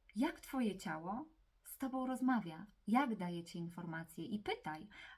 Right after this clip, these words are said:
o różne stany emocjonalne, mm, o to, co myślisz o sobie, <laughs> o to, co myślisz o świętach,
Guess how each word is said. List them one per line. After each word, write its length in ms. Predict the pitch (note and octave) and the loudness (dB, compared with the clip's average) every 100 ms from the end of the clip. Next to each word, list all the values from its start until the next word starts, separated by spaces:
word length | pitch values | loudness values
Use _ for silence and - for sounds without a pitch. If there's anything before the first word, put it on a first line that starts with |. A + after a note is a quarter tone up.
| - | 2
o 280 | G3 F#3+ G3 | 4 6 4
różne 340 | B3 B3 F#3 | 4 4 2
stany 340 | - G3+ A#3 | 0 2 4
emocjonalne, 1000 | D4+ C#4+ C#4 - B3+ A#3+ A3+ A3 G3+ G3 - _ - - | 6 4 2 2 4 6 4 4 2 0 -8 _ -6 -2
mm, 280 | F#3+ F3+ F3 - | 0 0 0 -2
o 60 | |
to, 140 | - F#4+ | -2 2
co 160 | B3+ | 6
myślisz 360 | A#3+ D4+ B3+ - | 8 6 2 -2
o 100 | F3 | -6
sobie, 500 | - E3 E3+ E3+ G#3+ - | -4 -4 -2 -2 -4 -8
<laughs> 600 | A#3+ G#3+ - A#3+ A3 - | -2 -2 6 6 6 4
o 60 | D#4+ | 4
to, 160 | - | 4
co 140 | - C4 | 2 2
myślisz 460 | A3+ - F#3+ - _ - | 4 0 -4 -6 _ -2
o 80 | |
świętach, 720 | F#3+ - D4 - D4 D#4 - | -2 0 0 2 2 0 -2